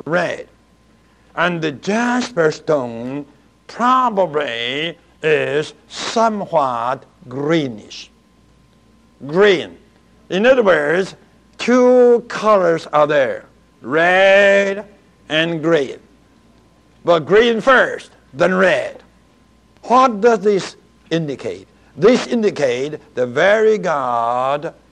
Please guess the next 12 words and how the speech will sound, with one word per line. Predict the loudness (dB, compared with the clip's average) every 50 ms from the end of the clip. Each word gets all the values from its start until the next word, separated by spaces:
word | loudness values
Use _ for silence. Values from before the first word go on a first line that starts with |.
| _ _ _
who | -8 -2 2 4 6 6 4
is | 2 0 -6 -10
sitting | -8 -4 -2 -2 -2 -2 -4 -6 -4 -2
on | -2 -2 -2 -4
the | -6 -6
throne | -4 -2 -2 -2 -2 -4 -8 -12 -12 -14 -12 -12 -10 -10 -12 -14 _ _ _ _ -4
is | -2 -2 -2 -2
the | -2 -6 -6
very | -4 0 2 4 4 6 6 6 6 4
God | 4 4 4 4 6 6 6 6 6 4 2 0 -4 -10 _ _ -8
of | -6 -6 -6 -6
life. | -6 -2 0 0 2 0 0 -2 -8 -14 -18 -20 -20 -20 -20 _